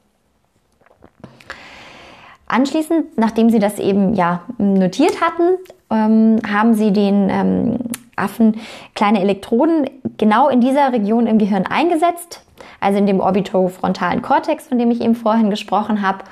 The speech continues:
und haben eben ganz bewusst die Neuronen stimuliert, die eben den Wert jeder Option eben repräsentierten.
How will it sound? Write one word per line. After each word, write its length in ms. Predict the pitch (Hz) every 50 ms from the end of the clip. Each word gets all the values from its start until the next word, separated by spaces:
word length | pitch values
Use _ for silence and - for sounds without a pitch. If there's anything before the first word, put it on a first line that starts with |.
| - - - - -
und 280 | - 240 233 233 -
haben 180 | 254 269 262 247
eben 220 | - 254 240 240
ganz 320 | 233 240 262 302 320 311 -
bewusst 680 | - 247 226 240 240 240 240 240 - - - - -
die 140 | 240 277 294
Neuronen 500 | 277 226 196 185 185 190 196 214 220 220
stimuliert, 720 | - - 220 208 196 196 180 196 226 285 415 - - - - - - - - - - - _ - - - _ _
die 60 | - 247
eben 380 | 247 208 254 254 254 254 247 - - 202
den 280 | 220 226 214 214 185 175
Wert 360 | 190 202 233 277 294 277 -
jeder 680 | 208 196 240 277 277 269 262 254 254 247 - - - -
Option 440 | 220 214 - - - 226 226 220 202
eben 220 | - 196 196 190
repräsentierten. 840 | 190 185 180 - 190 180 180 165 170 - - 240 277 392 381 -